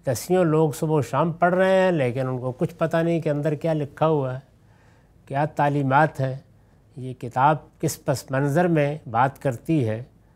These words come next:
इसकी तारीख़ क्या है, पहले पैगंबरों की दावत से इसका ताल्लुक़ क्या है। अहले किताब में इसी तरह के लोग थे जिनसे तायीद व तस्दीक की तवक्को की जा सकती थी।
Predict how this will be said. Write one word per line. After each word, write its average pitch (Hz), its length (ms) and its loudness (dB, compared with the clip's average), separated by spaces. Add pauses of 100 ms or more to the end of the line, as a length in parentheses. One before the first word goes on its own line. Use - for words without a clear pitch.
(400)
इसकी 143 340 -8
तारीख़ 143 460 0 (100)
क्या 151 220 4
है, 113 240 0 (160)
पहले 143 340 0
पैगंबरों 127 580 -2
की 135 140 -6
दावत 143 380 2
से - 140 -2
इसका 131 260 -4
ताल्लुक़ 151 480 -2
क्या 151 220 2
है। 104 220 -4 (920)
अहले 147 380 2
किताब 170 440 4
में 202 160 2
इसी 214 320 2
तरह 202 280 6
के 143 180 0
लोग 139 300 0 (100)
थे 156 80 4 (120)
जिनसे 156 440 -2 (120)
तायीद 131 440 -2
व 196 180 2 (140)
तस्दीक 151 500 -2 (120)
की 226 100 -4
तवक्को 208 520 4
की 120 160 -6
जा 98 180 0
सकती 107 380 -10
थी। - 180 -20